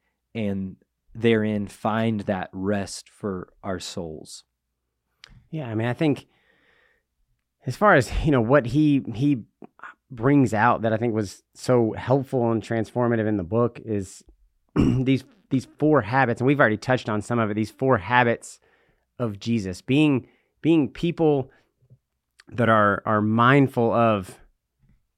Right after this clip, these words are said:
Speaker 2: taking time for silence and solitude,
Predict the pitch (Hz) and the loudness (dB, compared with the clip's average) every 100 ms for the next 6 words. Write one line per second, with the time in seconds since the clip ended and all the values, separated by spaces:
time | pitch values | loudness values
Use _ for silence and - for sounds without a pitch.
0 | - 139 143 143 139 139 131 120 113 - | -4 -2 0 -2 0 0 0 0 -2 -6
1 | _ 117 104 123 117 120 113 - 110 98 | _ -6 -4 0 2 0 -4 -8 -12 -10
2 | 104 101 104 - 95 90 | -6 -4 -4 -6 -10 -10